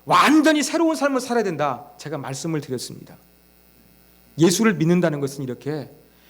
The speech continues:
옛 옷을 잃어버리고 새 사람이 된다는 것입니다. 옷 입는 비유 가운데 또 한 가지 첨가되는 게 있는데 그건 무엇입니까?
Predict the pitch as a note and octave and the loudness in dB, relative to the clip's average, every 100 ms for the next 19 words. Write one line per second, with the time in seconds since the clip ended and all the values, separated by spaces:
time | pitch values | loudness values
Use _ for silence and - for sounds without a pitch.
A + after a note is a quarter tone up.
0 | _ _ _ B2+ F#3 A#3+ G3+ F#3+ A#3 D#3+ | _ _ _ 4 4 4 2 0 0 0
1 | D3 C#3 B2 A#2 C3 C3+ B2 - C4 C4 | -2 -2 -4 -4 -4 -6 -8 -8 -4 -2
2 | A#3+ G#3 C3+ B2 B2+ B2+ A2+ A2 - - | 0 -2 -2 -4 -4 -6 -8 -12 -18 -20
3 | - _ _ _ _ _ _ _ _ _ | -20 _ _ _ _ _ _ _ _ _
4 | - E3 B3+ C#4+ C#4+ G#3+ G3 G3 F#3 E3 | 4 6 8 6 4 2 -2 0 0 0
5 | E3 D#3+ B3+ C4 A#3+ G3+ - D4+ D4+ C4 | -2 0 0 0 0 -2 -6 0 2 2
6 | A3+ F#3 D#3 C#3 C#3+ B2+ B2 C#3 C#3 A#2 | 0 0 0 -4 -6 -8 -4 -4 -4 -10
7 | A2+ A#3 | -8 -10